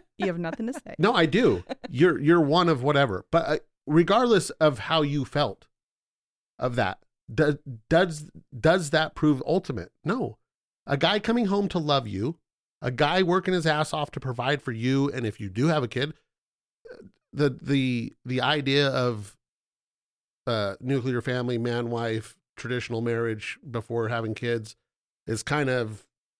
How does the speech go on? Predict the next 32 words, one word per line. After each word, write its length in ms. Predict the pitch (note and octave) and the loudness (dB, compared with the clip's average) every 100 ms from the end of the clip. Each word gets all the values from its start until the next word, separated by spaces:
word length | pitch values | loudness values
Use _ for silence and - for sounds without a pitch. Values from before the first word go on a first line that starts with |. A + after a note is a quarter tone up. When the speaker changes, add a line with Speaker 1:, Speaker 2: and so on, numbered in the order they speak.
| - | -10
Speaker 2:
out 180 | B2 B2 | -8 -6
the 60 | G#2+ | -6
window. 380 | A#2+ B2 C3 - _ | -4 -4 -6 -10 _
Speaker 1:
It 120 | B3 | -4
has 240 | C4 G3+ D#3 | 0 -2 0
Speaker 2:
I 60 | |
mean, 80 | C#3 C#3 | 0 0
Speaker 1:
changed 60 | C#3 | 0
Speaker 2:
it's 80 | D#3 | -4
Speaker 1:
over 160 | D3 | -8
the 60 | C#3 | -4
years. 40 | D3+ | -2
Speaker 2:
completely 460 | D3 D#3+ F3 C#3+ B2+ | 0 4 4 4 -2
changed. 480 | - A2 F2+ - - | -2 -6 -6 -12 -14
Speaker 1:
Mm-hmm. 240 | G3+ F3+ F#3 F3+ _ - | -12 -10 -14 -16 _ -8
Speaker 2:
Um, 460 | - C3+ B2 A#2+ - | 0 2 2 -2 -4
today's 400 | D3 C3+ C3+ B2 | -2 2 0 0
the 100 | B2+ | -2
world. 540 | A#2+ D3+ D#3 D3+ C#3 - | 2 4 6 4 0 -10
Back 380 | - A#2+ C3+ C3 | -12 -4 -4 -4
in 60 | A#2+ | -6
the 80 | |
day, 240 | A#2 C#3+ D3 | -2 0 0
you 160 | C#3 | -2
used 280 | B2+ C3 B2+ | -4 -6 -6
to 60 | C3 | -6
have 160 | B2+ | -6
to 80 | B2+ | -6
read 240 | A#2+ B2 A#2 | -8 -6 -6
a 60 | |
newspaper, 800 | A#2 D3+ D#3+ - D3+ D3 D3 C#3+ | 0 0 0 0 -4 -2 -4 -4
tr-, 140 | - | -8